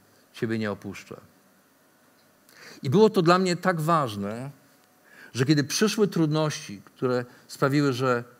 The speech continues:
bardzo dużo rzeczy było nie tak, jak powinno być w naszym małżeństwie, słowa tej przysięgi, świadomość tego, że staliśmy wobec Chrystusa, w którymś momencie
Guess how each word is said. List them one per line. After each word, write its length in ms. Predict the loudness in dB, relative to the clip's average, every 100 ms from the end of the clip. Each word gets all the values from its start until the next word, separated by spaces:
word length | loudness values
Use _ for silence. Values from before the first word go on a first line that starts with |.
| _ _ 0
bardzo 360 | 2 2 0
dużo 380 | 0 0 0 0
rzeczy 540 | 0 -2 -2 -8 -8 -12 _ _ _ _ _ _ _ _ _ _ _ _ _ _ _ _ -2
było 160 | 0
nie 120 | 2 0
tak, 460 | -2 -4 -6 -20 _ _ _ _ -12
jak 120 | -8
powinno 400 | -4 -2 -4 -4
być 220 | -8 -12
w 40 |
naszym 240 | -12 -10 -10
małżeństwie, 640 | -8 -8 -10 -10 -8 -8 -10 _ _ _ _ _ _ _ _ _ _ _ _ _ _ _ _ _ _ _
słowa 340 | -4 0 0
tej 140 | 0 -4
przysięgi, 600 | -6 -8 -6 -4 -6 -12 -16 _ -14
świadomość 400 | -4 -2 -2 -2
tego, 220 | -2 -2
że 120 | -6
staliśmy 420 | -4 -4 -4 -4
wobec 280 | -4 -4 -6
Chrystusa, 600 | -8 -12 -8 -10 -8 -10
w 60 | -12
którymś 420 | -10 -4 -4 -4
momencie 580 | -6 -4 -6 -8 -12